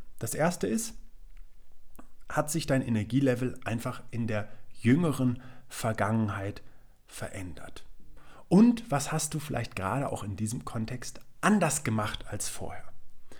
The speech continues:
Wie hat dein Verhalten also einfach dazu beigetragen, dass deine Energie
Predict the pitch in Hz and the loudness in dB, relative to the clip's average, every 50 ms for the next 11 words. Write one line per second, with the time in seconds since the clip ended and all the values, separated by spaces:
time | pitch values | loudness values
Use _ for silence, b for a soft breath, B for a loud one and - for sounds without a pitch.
0 | b b b b b b b b b b b b - - 113 123 190 220 226 - | b b b b b b b b b b b b -6 0 4 8 8 8 8 8
1 | 190 180 - - 147 135 127 135 - 117 101 101 107 127 160 - 196 175 151 147 | 6 4 4 4 2 2 2 0 -2 -4 -2 2 2 2 2 2 0 0 2 2
2 | 135 123 - - 123 117 - 117 - - 117 101 - - - 101 - 98 95 107 | 2 2 0 -2 -4 -4 -4 -6 -4 -4 -4 -4 -2 -4 -4 -2 0 2 4 4
3 | 127 135 135 131 - - 165 170 175 190 180 254 247 247 B B B B B B | 4 4 2 0 -2 -2 -2 -2 -2 -2 -2 -4 -4 -4 B B B B B B
4 | B B - - 113 113 127 147 - - - - 143 135 135 139 - - - 113 | B B -6 -2 -2 0 0 0 0 -2 -2 -2 -2 -2 -2 -4 -6 -6 -4 -2
5 | 110 107 104 107 - - 110 110 113 113 113 | -2 -2 -4 -6 -8 -6 -6 -4 -4 -6 -6